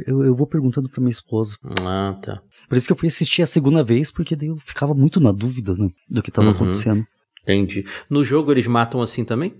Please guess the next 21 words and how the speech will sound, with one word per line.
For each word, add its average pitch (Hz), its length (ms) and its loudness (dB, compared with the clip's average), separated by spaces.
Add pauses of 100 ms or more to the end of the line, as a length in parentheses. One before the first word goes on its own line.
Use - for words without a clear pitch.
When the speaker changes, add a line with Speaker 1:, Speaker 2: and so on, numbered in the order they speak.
(140)
Speaker 1:
Também. 101 420 2 (220)
Então, 117 300 2
tipo, 139 300 0
isso, 131 260 0 (240)
isso 139 260 -2
prova 117 340 -2
que 175 120 -2
o, 127 1120 0
os 98 140 -2
Serafitas - 800 -4
não 117 300 2
são - 340 -2
tão 175 220 4
boas 123 300 0
pessoas 139 720 -2
como 147 220 -4
eles 110 120 0
Speaker 2:
Não, 107 60 0
Speaker 1:
estavam. 117 540 4
Speaker 2:
não, 101 280 -4
não. 95 220 -10